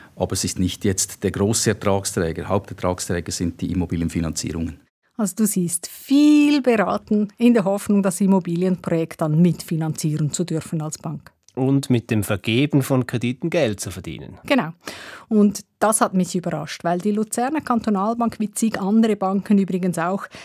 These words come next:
Speaker 2: hier sehr viel investiert. Also diese Immobilienbank in der Bank, die sie intern gegründet haben, die ich vorhin erwähnt habe,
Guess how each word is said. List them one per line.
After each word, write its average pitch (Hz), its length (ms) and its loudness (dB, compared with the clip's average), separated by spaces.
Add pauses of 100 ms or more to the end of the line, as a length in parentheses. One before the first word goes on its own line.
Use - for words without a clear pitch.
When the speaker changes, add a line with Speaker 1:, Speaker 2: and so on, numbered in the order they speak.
(200)
Speaker 2:
hier 202 240 2
sehr 220 400 0
viel 208 300 0
investiert. 190 760 -2
Also 226 180 -2
diese 214 280 0
Immobilienbank 240 1160 4
in 247 160 6
der 220 140 2
Bank, 202 420 -2
die 220 120 -2
sie 208 220 0
intern 208 360 4
gegründet 202 560 -2
haben, 185 200 0
die 196 100 -4
ich - 100 -12
vorhin 196 320 0
erwähnt 180 440 -2
habe, 170 280 -2